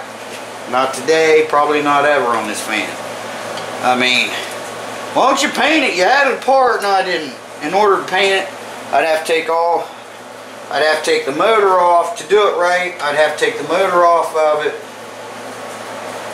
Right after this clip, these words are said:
I'd have to sand it down. It's a lot of sanding, believe it or not,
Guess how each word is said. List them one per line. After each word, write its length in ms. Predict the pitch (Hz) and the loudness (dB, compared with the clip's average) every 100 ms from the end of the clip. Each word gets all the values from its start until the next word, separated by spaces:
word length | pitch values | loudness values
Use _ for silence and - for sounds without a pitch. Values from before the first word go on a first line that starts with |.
| - - - - - - - - - - - - - - - - - - - - - 113 113 | -10 -10 -10 -10 -10 -10 -10 -8 -8 -8 -8 -8 -8 -8 -8 -6 -6 -6 -4 -6 -6 -6 -4
I'd 100 | 120 | -2
have 120 | 131 | 0
to 60 | 131 | 0
sand 360 | - 185 185 175 | -2 0 -2 -4
it 120 | 156 | -4
down. 520 | 165 160 156 156 156 - - - - - - - - | -2 0 2 2 0 -8 -14 -14 -14 -14 -14 -14 -10
It's 120 | - | -4
a 40 | 123 | 0
lot 300 | 131 147 156 | 0 0 0
of 60 | |
sanding, 500 | 160 196 180 151 127 | 0 0 0 -2 -2
believe 300 | 127 131 127 | 2 4 4
it 60 | 123 | 2
or 100 | 151 | 0
not, 360 | 147 127 123 | 2 2 0